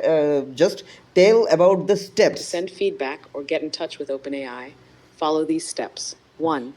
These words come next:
Speaker 2: go to Open A I's website. Visit Open A I's official website. Please open your app to see this link. Two, navigate to the Help Center.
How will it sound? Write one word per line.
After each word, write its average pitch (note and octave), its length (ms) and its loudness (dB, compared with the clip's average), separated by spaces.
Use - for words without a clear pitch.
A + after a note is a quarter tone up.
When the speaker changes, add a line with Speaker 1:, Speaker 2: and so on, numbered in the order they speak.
Speaker 2:
go D3+ 140 0
to - 140 -6
Open E3 260 0
A D#3+ 100 -2
I's D#3 180 -4
website. C3+ 520 -6
Visit D#3 320 -2
Open D3 220 -2
A D3 100 -12
I's C#3+ 220 -12
official F3+ 360 -4
website. C3+ 500 -6
Please G3 320 -2
open E3+ 240 2
your F3 120 -4
app - 140 -10
to C#3+ 100 -14
see C#3+ 180 -8
this C#3 220 -8
link. B2 320 -12
Two, D#3+ 280 0
navigate D3+ 640 0
to C#3 100 -10
the C#3+ 200 -10
Help C#3+ 160 -4
Center. - 380 -10